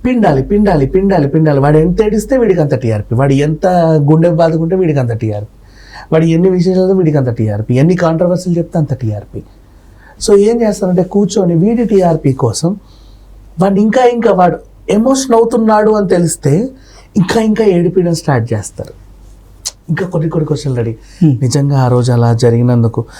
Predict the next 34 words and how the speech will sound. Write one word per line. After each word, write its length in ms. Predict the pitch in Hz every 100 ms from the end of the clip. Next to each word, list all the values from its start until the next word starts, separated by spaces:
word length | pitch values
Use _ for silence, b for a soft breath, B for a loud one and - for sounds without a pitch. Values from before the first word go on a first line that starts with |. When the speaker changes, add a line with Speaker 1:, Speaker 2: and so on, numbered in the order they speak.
| B -
Speaker 1:
మేము 340 | 151 151 147
ఇద్దరం 320 | 139 156 180
కలిసి 280 | 165 156 151
ఓ 20 |
రోజు 280 | 160 147 143
ఊటీ 300 | 143 131 151
వెళ్ళామండి, 580 | 143 123 117 110 107 110 B B
అక్కడ 220 | - 131 143
ఆమె 120 | 135
పడిపోతే 460 | 135 135 147 151
నేను 220 | 139 127 117 127
చాలా 200 | 123 135
ఫీల్ 260 | - 120
అయ్యానని" 260 | 117 120 190
ఒక 260 | 190 135 127 -
సందర్భం 400 | 156 147 156 165
చెప్పాడు 380 | 127 110 117 101
అనుకో. 220 | 101 - - b -
"మీరు 240 | 143 135
ఊటీలో 420 | 127 127 139 139 127
కలిపిన 280 | 131 123
రోజులు 260 | 120 120 120
మీకు 160 | 117 110
ఇంకా 200 | 113 123
గుర్తొస్తున్నాయి 720 | 113 107 120 113 117 113 107
కదండి, 420 | 101 101 98 107 b b b b -
మీరు 180 | 139 131
ఊటీలో 340 | 127 143 139
అలా 100 | 123
చేశారు 380 | 123 117 120 107
కదా, 140 | 113 131 B B - 135
ఏ 120 | 156
స్పాట్లో 580 | 175 - 185 180 180 196
ఎక్కడ 500 | 175 147 151 175 175